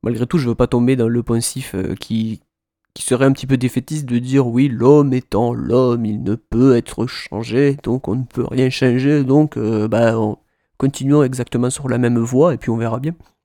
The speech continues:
Non, je pense qu'il serait peut-être, peut-être plus urgent de réfléchir à d'autres, de changer les imaginaires. J'aime bien, j'aime bien, j'aime bien cette tournure de phrase.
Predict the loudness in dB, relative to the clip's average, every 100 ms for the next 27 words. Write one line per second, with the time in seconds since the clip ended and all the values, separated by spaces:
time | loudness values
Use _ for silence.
0 | _ -2 0 0 -2 -4 -4 -4 -4 _
1 | _ _ _ -8 -6 -6 -12 -8 -4 -4
2 | _ _ -4 -2 0 0 0 0 -6 -10
3 | -12 -12 -10 -8 -8 -8 -8 -8 -8 -14
4 | -4 -2 0 0 -2 -2 0 0 0 -6
5 | -6 -8 -8 -6 -4 -4 -4 -4 -6 -6
6 | -10 -6 -6 -4 -6 -6 -8